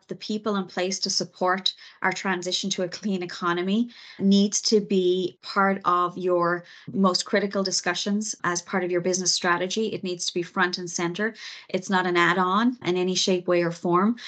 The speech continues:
At the end of the day, if we don't have the people in place, uh, it doesn't matter how good your technology is or how exciting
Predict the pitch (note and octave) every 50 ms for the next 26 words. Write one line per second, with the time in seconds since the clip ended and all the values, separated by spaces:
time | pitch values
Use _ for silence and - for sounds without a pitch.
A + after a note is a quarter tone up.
0 | - - - - - F#3 - G#3 G3 F#3 F#3 F#3 F3 F3+ F#3 F3+ F#3+ F3 F3 F3+
1 | G3 G3 G3 F#3+ F3 F3+ F3+ F3 F3+ F#3+ F#3+ - F3 E3 - F#3+ F#3+ - G#3 G#3
2 | G#3+ G#3 - - - F#3+ F3 - - F#3 F3+ G3+ A3 - - - - - - -
3 | F#3 F#3 F#3+ F#3 F#3+ F3 F3+ F3+ F3 F3 F3 F3+ F3 F3+ F3 E3+ E3+ F#3 F3+ F#3+
4 | F#3 F#3 - F#3+ F3+ - F#3 F3 F3+ F3 F#3 F3+ F#3+ F#3+ F#3 F#3 F3+ F3 F3 F3
5 | F3 F3 F3 E3+ E3+ - - G3+ G3 G3+ G3 F#3+ F#3+ F#3